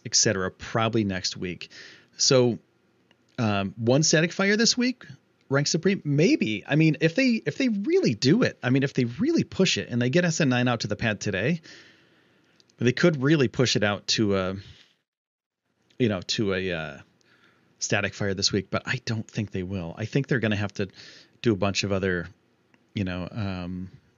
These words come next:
prerequisite testing and things like that. And make, I mean, I don't even think the bottom fin is on yet. Uh, I haven't seen anything, any updates about that it's actually, like,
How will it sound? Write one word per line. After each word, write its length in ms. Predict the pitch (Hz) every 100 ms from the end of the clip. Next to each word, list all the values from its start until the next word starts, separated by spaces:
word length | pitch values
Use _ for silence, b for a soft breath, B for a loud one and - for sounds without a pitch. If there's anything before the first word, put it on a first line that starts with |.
| _ _ _ _ _ _
prerequisite 720 | - 104 92 - 95 92 -
testing 420 | - 95 - 87
and 140 | 87 -
things 260 | 107 92
like 160 | 92 92
that. 220 | 85 80 -
And 100 | 113
make, 180 | 113 - B B B
I 20 |
mean, 260 | 151 160 - -
I 80 |
don't 180 | 147 180 _ -
even 220 | 117 104
think 240 | 113 98
the 100 | 101
bottom 380 | 87 87 95 98
fin 220 | - 95
is 140 | 85 90
on 200 | 92 95
yet. 240 | 82 - _ _ _ _ _ _ _ _ _ _ - b b b -
Uh, 100 | 95
I 20 |
haven't 220 | 90 110 -
seen 180 | -
anything, 440 | 101 92 - 98 -
any 140 | 120 104
updates 380 | 98 104 98
about 300 | 101 98 92
that 100 | -
it's 140 | 104 -
actually, 520 | 110 104 - 104 90 85
like, 340 | 82 78